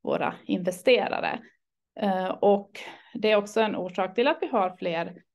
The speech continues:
förfrågningar än vad vi kan finansiera. Om vi då väljer att skifta fokus mot lite längre, ett längre perspektiv, så i och med att det nu byggs färre bostäder i den här marknaden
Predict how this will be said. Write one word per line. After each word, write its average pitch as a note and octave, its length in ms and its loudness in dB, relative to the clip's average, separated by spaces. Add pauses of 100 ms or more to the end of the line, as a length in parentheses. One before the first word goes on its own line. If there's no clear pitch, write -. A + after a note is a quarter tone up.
(260)
förfrågningar F3 680 2
än D#4+ 140 4
vad C4 80 4
vi A3 80 2
kan F3 520 -6
finansiera. - 680 -2 (3250)
Om B3+ 160 6
vi C4+ 60 10
då C#4+ 180 8
väljer D4+ 360 4
att C4+ 200 2
skifta - 520 -2
fokus - 600 0
mot A3+ 560 -4
lite A#3 200 2
längre, C#4+ 320 6
ett A#3 180 -2
längre D4 240 4
perspektiv, G#3 840 -2 (100)
så G3+ 680 0 (460)
i - 160 2
och C#4 40 4
med C#4 120 2
att A3 80 -10
det A3 80 -4
nu G3 220 -10 (100)
byggs B3+ 480 -2 (180)
färre F#3 320 0
bostäder F3+ 760 0
i F#3 100 -2
den F#3+ 160 -4
här F3+ 100 -2
marknaden F3+ 680 -2